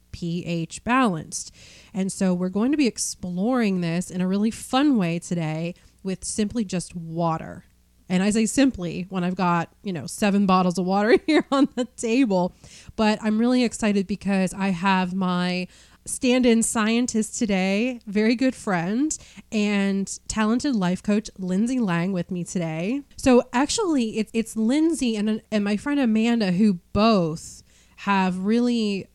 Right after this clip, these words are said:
enlightened me to water.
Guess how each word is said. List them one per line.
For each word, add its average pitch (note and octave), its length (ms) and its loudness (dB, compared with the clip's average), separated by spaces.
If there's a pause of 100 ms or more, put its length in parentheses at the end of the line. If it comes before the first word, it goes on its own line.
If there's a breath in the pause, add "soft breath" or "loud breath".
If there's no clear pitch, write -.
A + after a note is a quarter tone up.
enlightened G3+ 800 0
me A#3 480 -4
to G#3 220 0
water. F3 680 -6